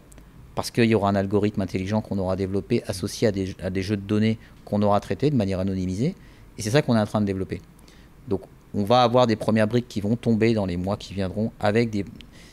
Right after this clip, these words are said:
des, des logiques, justement. Parce que quand tu prends le rôle initial à la genèse du truc, des experts comptables, on le sait tous maintenant, toi, toi aussi bien que moi largement, euh, le but de, c'est pas de faire, euh, euh,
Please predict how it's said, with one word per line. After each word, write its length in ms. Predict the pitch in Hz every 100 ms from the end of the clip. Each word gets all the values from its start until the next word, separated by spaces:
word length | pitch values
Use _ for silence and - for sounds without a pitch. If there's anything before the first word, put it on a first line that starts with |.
| - - -
des, 140 | 110 90
des 160 | 101
logiques, 360 | 101 110 110 117
justement. 260 | - - 110
Parce 120 | 107
que 140 | 117 - - - - - -
quand 120 | - 143
tu 140 | 160
prends 220 | - 165
le 60 | 151
rôle 240 | 131 143
initial 640 | 120 120 - - 107 95 90 - - - - - - - -
à 60 | 101
la 120 | 101
genèse 360 | 107 113 120 117
du 120 | 107
truc, 380 | - 104 - - - - - -
des 160 | 98 110
experts 320 | - 113 113
comptables, 400 | 110 - 90 90 - - - - - - -
on 80 | 80
le 40 | 80
sait 120 | 87
tous 320 | - 131 135
maintenant, 640 | 85 - 107 123 110 80 - - - -
toi, 180 | 80 82
toi 160 | - 90
aussi 180 | -
bien 160 | 87 98
que 120 | 90
moi 140 | 101 98
largement, 480 | 87 95 104 143 - - - -
euh, 380 | 92 92 90 85 - - - - - - -
le 80 |
but 240 | 107 123 113
de, 380 | 104 90 85 80
c'est 180 | - 104
pas 160 | 117
de 60 | -
faire, 320 | - 110 101
euh, 240 | 92 85 - - - - -
euh, 40 | -